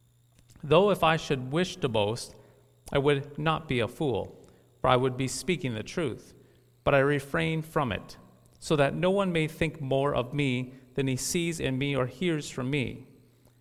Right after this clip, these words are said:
So to keep me from being too elated by the surpassing greatness of the revelations,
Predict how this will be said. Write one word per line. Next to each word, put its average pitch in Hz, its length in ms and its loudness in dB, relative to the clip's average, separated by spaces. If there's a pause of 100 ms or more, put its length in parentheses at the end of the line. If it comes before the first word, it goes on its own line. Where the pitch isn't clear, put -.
(160)
So - 100 2
to 160 80 2
keep 220 240 0
me 170 180 0
from 147 280 0
being 135 240 0
too 190 340 -2
elated 117 560 0 (480)
by 127 140 0
the 123 80 -4
surpassing 156 680 0
greatness 131 520 -2
of 147 220 0
the 135 80 2
revelations, 117 840 -2